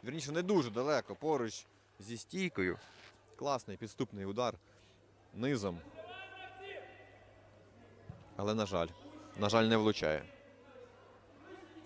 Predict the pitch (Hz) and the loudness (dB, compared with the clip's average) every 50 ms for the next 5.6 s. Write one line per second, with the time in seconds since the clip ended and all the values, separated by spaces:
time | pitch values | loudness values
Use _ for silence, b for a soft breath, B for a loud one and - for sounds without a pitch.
0 | 302 302 - 302 302 339 359 359 349 359 359 359 381 349 349 359 370 359 359 370 | -18 -18 -18 -18 -16 -16 -16 -14 -14 -14 -14 -14 -14 -14 -14 -14 -12 -12 -12 -12
1 | 370 370 370 359 359 330 320 311 311 320 320 370 - - - - - - 117 110 | -12 -12 -12 -10 -8 -6 -6 -6 -6 -6 -8 -8 -8 -8 -8 -8 -6 -4 -4 2
2 | - 131 117 107 110 90 - 131 139 139 123 113 107 107 73 98 104 107 104 101 | 4 4 4 4 2 2 4 6 6 6 4 2 0 -2 -2 0 -2 -2 -2 -4
3 | 87 - - - - - - - - - - - - - - - - - - - | -6 -12 -18 -20 -20 -20 -20 -20 -20 -20 -20 -20 -20 -20 -20 -20 -20 -20 -20 -20
4 | - 480 - - - - - - - - - - - - - - - - 98 98 | -20 -20 -20 -20 -20 -20 -20 -20 -20 -20 -20 -20 -18 -16 -14 -12 -8 -4 0 4
5 | 95 110 110 110 107 113 104 104 - - - | 6 6 6 8 8 8 6 6 4 2 -4